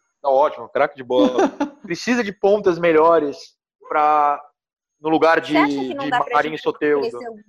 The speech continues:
Speaker 3: o Caio Jorge nesse sentido? De, a,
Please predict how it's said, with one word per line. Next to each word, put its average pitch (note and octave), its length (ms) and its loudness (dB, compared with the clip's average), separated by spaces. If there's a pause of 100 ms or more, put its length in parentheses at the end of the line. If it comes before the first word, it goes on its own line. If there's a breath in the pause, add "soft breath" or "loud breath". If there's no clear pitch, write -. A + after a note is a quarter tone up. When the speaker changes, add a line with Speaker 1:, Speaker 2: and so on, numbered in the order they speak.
Speaker 3:
o F#3 320 -12 (120)
Caio G#3 260 -2
Jorge A3 680 -6
nesse G#3+ 280 -14
sentido? C4+ 540 -6
De, G#3+ 480 -8 (640)
a, - 120 0